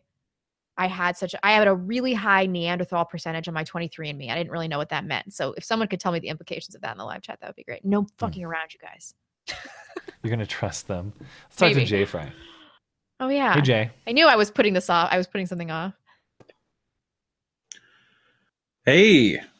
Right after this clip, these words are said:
Speaker 1: Hi.
Speaker 3: Hi. Uh, Matt, big time fan. Uh, uh, been watching you
Speaker 2: <laughs>
Speaker 3: since, since you were
Speaker 2: Well, thank,
Speaker 3: Skag.
Speaker 2: thank you.
Speaker 3: Uh,
Speaker 2: I appreciate that. Jeez, what
Speaker 3: Blonde,
Speaker 2: do you
Speaker 3: I've
Speaker 2: gotta,
Speaker 3: been
Speaker 2: you
Speaker 3: watching
Speaker 2: gotta,
Speaker 3: you a
Speaker 2: gotta
Speaker 3: while, too. Uh, been a while.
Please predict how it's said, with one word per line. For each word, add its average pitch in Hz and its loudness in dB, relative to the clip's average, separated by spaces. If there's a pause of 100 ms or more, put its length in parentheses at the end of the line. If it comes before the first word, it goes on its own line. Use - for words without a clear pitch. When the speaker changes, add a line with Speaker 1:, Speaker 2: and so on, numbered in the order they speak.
(140)
Speaker 1:
Hi. 220 0 (880)
Speaker 3:
Hi. 110 4 (360)
Uh, 120 8 (360)
Matt, 147 4
big 139 6
time 135 4
fan. 135 4
Uh, 110 4
uh, 110 6
been - 2 (320)
watching 339 2
you 240 -4
Speaker 2:
<laughs> - -
Speaker 3:
since, - -6 (400)
since 117 -4
you 131 0
were 123 0
Speaker 2:
Well, 117 -4
thank, 135 4
Speaker 3:
Skag. 123 2 (480)
Speaker 2:
thank 131 6
you. 127 4
Speaker 3:
Uh, 98 4
Speaker 2:
I 98 2
appreciate 101 0
that. - -10
Jeez, 285 2
what 147 8
Speaker 3:
Blonde, 139 6
Speaker 2:
do 320 8
you 339 6
Speaker 3:
I've - 4
Speaker 2:
gotta, 180 10
Speaker 3:
been 151 6
Speaker 2:
you 151 -4
Speaker 3:
watching 139 4
Speaker 2:
gotta, 277 6
Speaker 3:
you - -2
a - 0
Speaker 2:
gotta 156 6
Speaker 3:
while, 131 4
too. 139 -6 (640)
Uh, 110 0 (1500)
been 131 2
a 127 0
while. 113 2